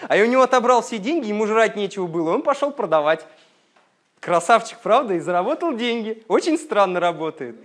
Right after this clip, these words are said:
Вот пока вас не х-, хлестанешь, вы ничего делать не будете. Это вот самое грустное. М? Семьдесят тысяч? Половину вернул. У нас был с ним уговор, если сработает, я тебе половину верну.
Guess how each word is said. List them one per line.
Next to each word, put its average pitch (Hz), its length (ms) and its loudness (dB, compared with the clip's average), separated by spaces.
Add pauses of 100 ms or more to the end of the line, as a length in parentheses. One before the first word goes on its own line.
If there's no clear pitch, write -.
Вот 180 160 -6
пока 240 220 2
вас 240 200 0
не 240 140 -2
х-, - 240 -14
хлестанешь, 226 680 -6
вы 220 100 -6
ничего 208 260 -8
делать 208 320 -8
не 147 80 -10
будете. 117 440 -16 (180)
Это 202 160 -8
вот 190 100 -10
самое 175 260 -6
грустное. 120 320 -16 (380)
М? 269 180 -8 (840)
Семьдесят 185 280 -8
тысяч? 220 240 -12 (500)
Половину 170 380 0
вернул. 123 340 -10 (720)
У - 60 -12
нас 175 120 -6
был 180 160 -4
с 185 80 -10
ним 185 140 -4
уговор, 175 280 2
если 135 180 -12
сработает, 175 460 -6
я 143 80 -10
тебе - 120 -20
половину 147 320 -8
верну. 117 260 -12